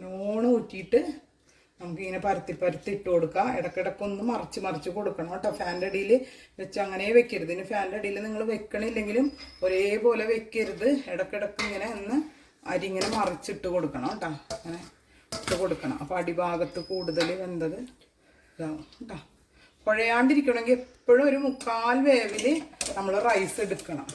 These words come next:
നിങ്ങളിങ്ങനെ ഒന്ന് ചെയ്ത് നോക്കിക്കോ. ബിരിയാണി ഉണ്ടാക്കി കഴിയുമ്പോൾ നിങ്ങൾക്ക് തന്നെ തോന്നും ഞാൻ പറഞ്ഞത് എത്രത്തോളം കറക്റ്റാണ്. ഓക്കെ,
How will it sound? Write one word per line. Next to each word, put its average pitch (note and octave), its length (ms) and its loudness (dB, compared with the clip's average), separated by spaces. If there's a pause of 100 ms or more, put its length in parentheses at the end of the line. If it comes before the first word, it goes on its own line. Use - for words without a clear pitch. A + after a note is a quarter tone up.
(180)
നിങ്ങളിങ്ങനെ A3 420 -2
ഒന്ന് A#3+ 220 0
ചെയ്ത് G#3+ 220 2 (100)
നോക്കിക്കോ. G3+ 480 -2
ബിരിയാണി F#3+ 400 -2
ഉണ്ടാക്കി F3 340 -6
കഴിയുമ്പോൾ F3+ 380 -2 (420)
നിങ്ങൾക്ക് F3+ 300 -4
തന്നെ G3+ 240 -2
തോന്നും E3+ 280 -2 (320)
ഞാൻ E3+ 180 -10
പറഞ്ഞത് F3 420 -6
എത്രത്തോളം E3+ 520 -6 (520)
കറക്റ്റാണ്. D3+ 520 -4 (1200)
ഓക്കെ, C4 180 2